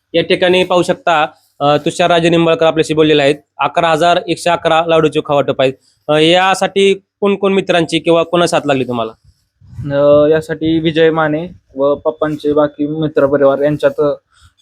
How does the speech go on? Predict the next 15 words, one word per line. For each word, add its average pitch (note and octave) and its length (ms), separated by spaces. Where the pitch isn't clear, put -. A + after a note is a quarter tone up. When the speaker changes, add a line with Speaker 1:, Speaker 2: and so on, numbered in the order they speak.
Speaker 2:
तर्फे, D3 360
अ, C#3+ 220
हा C3+ 140
लाडू D3 260
वाटपचा C#3+ 720
कार्यक्रम C#3+ 480
आहे C3 200
आणि C#3+ 260
यासाठी D#3 560
माझ्या D#3+ 300
सर्व E3 240
मित्रपरिवारांनी D3 800
आणि, D#3 400
अ, D3+ 40
सर्व, D#3+ 400